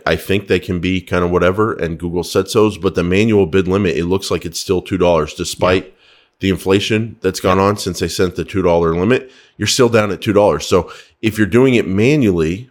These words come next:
Speaker 1: which probably wouldn't recommend in Google
Speaker 2: No,
Speaker 1: Grants, but if you're
Speaker 2: probably
Speaker 1: doing
Speaker 2: not.
Speaker 1: it manually, you're limited at two dollars, means you're probably gonna show up very low on a lot of searches, a
Speaker 2: Yeah.
Speaker 1: lot of different
Speaker 2: So your
Speaker 1: industries, and
Speaker 2: C T R is gonna
Speaker 1: your
Speaker 2: suffer.
Speaker 1: C T R is gonna be really, really low and may not get above that five percent threshold.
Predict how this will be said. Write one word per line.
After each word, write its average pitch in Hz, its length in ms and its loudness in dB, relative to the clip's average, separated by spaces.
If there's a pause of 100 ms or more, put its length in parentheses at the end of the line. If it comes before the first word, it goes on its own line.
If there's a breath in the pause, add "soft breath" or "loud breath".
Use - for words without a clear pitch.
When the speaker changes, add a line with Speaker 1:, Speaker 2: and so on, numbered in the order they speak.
Speaker 1:
which - 460 -4 (300)
probably 98 240 0
wouldn't 87 240 0
recommend 80 460 -4
in 71 160 -10 (120)
Google 98 240 0
Speaker 2:
No, 92 180 -2
Speaker 1:
Grants, 78 260 -6
but 90 160 -2
if 92 120 0
you're 98 100 -2
Speaker 2:
probably 110 80 2
Speaker 1:
doing 123 120 4
Speaker 2:
not. 98 80 0
Speaker 1:
it 95 80 2
manually, 92 500 2 (180 loud breath)
you're 90 180 0
limited 98 440 2
at 85 100 -6
two 101 120 -4
dollars, 87 480 2 (480 loud breath)
means 120 200 0
you're 113 100 2
probably 110 300 0
gonna 101 160 0
show 92 260 2
up 92 200 0
very 90 260 2
low 85 320 -2
on 82 120 -2
a 80 60 -2
lot 80 240 0
of 82 60 -10
searches, 110 640 -6 (260)
a 87 60 0
Speaker 2:
Yeah. 85 60 0
Speaker 1:
lot 87 140 2
of 82 60 -8
different 87 240 -4 (160)
Speaker 2:
So 95 140 -4
your 107 140 0
Speaker 1:
industries, 104 200 -6 (120)
and 85 260 2
Speaker 2:
C 85 80 -2
T - 20 2
R 120 100 2
is 127 120 -2
gonna 120 80 2
Speaker 1:
your - 40 0
Speaker 2:
suffer. 180 200 0
Speaker 1:
C 107 180 0
T 92 160 0
R 85 100 6
is 85 120 -2
gonna 87 120 -2
be 82 140 -2
really, 82 320 0
really 85 320 -6
low 104 240 4
and 101 100 0
may 87 120 0
not 82 160 -2
get 82 120 -2
above 78 280 -4
that 78 240 -4
five 80 280 -4
percent 78 320 -10
threshold. 85 460 -8